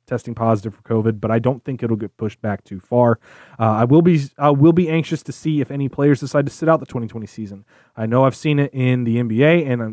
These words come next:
there have been a couple players in the W N B A who have opted to sit out twenty twenty. We'll see what happens with baseball. Uh, even if they do, I'm not gonna hold it against the players. If, if you've made enough money to where you don't wanna play this season, fine, whatever. Um,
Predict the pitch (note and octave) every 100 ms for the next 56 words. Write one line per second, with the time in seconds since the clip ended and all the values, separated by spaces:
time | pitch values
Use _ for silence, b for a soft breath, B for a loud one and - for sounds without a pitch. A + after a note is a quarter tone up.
0 | G#2 A#2+ A2+ A2 C3+ B2 - B2 G#2+ A2
1 | C3+ C3+ C3+ B2 C3 A#2+ A#2 A2 A2+ A#2
2 | A#2 - A2+ - B2+ C#3 - C#3 C3 C#3
3 | C#3 C3+ b b - C#3+ F3 E3+ D#3 D#3+
4 | E3+ D3+ D3 C#3+ C3+ D3 C#3 - b b
5 | b b A2+ A#2 C3+ D#3+ D#3 C#3 D3 E3
6 | B2 D#3 D#3 D#3+ C3+ C#3+ C#3+ C3+ C3+ -
7 | B2 C3 C#3+ D#3 A#2+ - A#2 G#2 A#2 B2
8 | C3 C3 C3 - C3 C3+ B2 A#2 G2+ A2+
9 | B2+ A#2+ B2 A#2 C#3 C#3 B2+ - C#3+ C3+
10 | D#3 D3 A2+ B2 C#3 C#3 - B2+ C3 D3
11 | b b b b G#2+ A2 A2 G#2